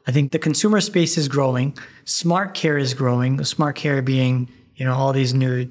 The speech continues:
repo-, remote patient monitoring devices and different ways to track your health. Care is moving away from the hospital into the homes. Care is moving into the communities.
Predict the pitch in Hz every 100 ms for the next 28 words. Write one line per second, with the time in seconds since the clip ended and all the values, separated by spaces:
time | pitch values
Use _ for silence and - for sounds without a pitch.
0 | - 185 143 - 165 151 139 139 - 139
1 | 113 147 156 160 156 147 143 143 139 135
2 | 131 - - - 135 143 139 - 143 135
3 | 127 117 110 113 - - _ 147 156 147
4 | 135 135 127 - - 147 - 143 113 156
5 | 143 139 - - _ _ - 196 185 151
6 | 170 165 151 131 160 175 185 160 147 156
7 | 147 - 147 139 156 165 151 123 135 139
8 | 131 - - - 156 151 139 151 147 147
9 | 160 156 147 - 165 202 190 175 175 170
10 | -